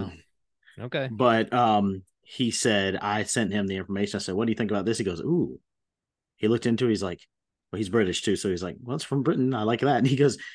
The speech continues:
Speaker 2: and then he said, "Yeah, that's actually pretty close to, you know, building an actual prop, an actual
Speaker 1: Hmm.
Speaker 2: moving, you know, prop." So, and it's not just a prop, it, you know, you can move it around and make noises and stuff. So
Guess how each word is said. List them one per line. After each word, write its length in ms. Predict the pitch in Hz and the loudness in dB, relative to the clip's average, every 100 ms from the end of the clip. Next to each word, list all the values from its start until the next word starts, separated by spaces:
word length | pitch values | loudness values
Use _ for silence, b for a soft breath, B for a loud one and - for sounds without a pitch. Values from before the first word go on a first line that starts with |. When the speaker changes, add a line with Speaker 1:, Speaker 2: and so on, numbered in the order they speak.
| B | B
Speaker 2:
and 80 | 120 | 0
then 80 | |
he 60 | 127 | 2
said, 180 | - 107 | 0 0
"Yeah, 140 | 127 | 0
that's 240 | 98 117 113 | 0 -4 -4
actually 480 | 110 - 110 101 92 _ _ _ _ _ _ _ _ _ _ _ _ | -6 -2 -2 -2 -8 _ _ _ _ _ _ _ _ _ _ _ _
pretty 200 | - 117 | -4 -4
close 400 | - 127 110 - | -2 -2 0 -2
to, 400 | - 117 95 95 - _ _ _ _ _ _ _ _ _ _ | -2 -2 -2 -4 -10 _ _ _ _ _ _ _ _ _ _
you 120 | 113 | -4
know, 100 | 98 | -2
building 360 | 92 107 101 98 | 2 2 2 -2
an 80 | |
actual 400 | 98 98 - 90 | -4 -6 -4 -6
prop, 360 | 82 113 95 - - _ _ _ _ | -4 -2 -2 -4 -16 _ _ _ _
an 60 | 95 | -8
actual 260 | 95 107 | -4 -2
Speaker 1:
Hmm. 60 | 98 | 0
Speaker 2:
moving, 460 | 107 92 90 90 - _ | 0 0 -4 -6 -10 _
you 80 | 110 | -4
know, 80 | 87 | -4
prop." 320 | 110 90 - | -4 -4 -4
So, 220 | 101 90 B B B | -6 -6 B B B
and 100 | 135 | 0
it's 120 | 120 | 2
not 160 | 147 110 | 2 2
just 160 | 113 | -2
a 40 | 101 | -2
prop, 260 | 120 101 107 | -2 0 0
it, 60 | |
you 100 | 95 | -2
know, 80 | 101 | -2
you 140 | 95 92 | -4 -6
can 140 | 98 | -2
move 140 | 101 | -2
it 60 | 95 | -2
around 280 | 95 98 95 | -4 -4 -4
and 100 | 90 | -6
make 160 | 98 87 | -6 -6
noises 440 | 90 92 85 82 | -4 -4 -6 -10
and 100 | 85 | -12
stuff. 280 | - 85 82 | -6 -6 -6
So 220 | 90 80 | -10 -10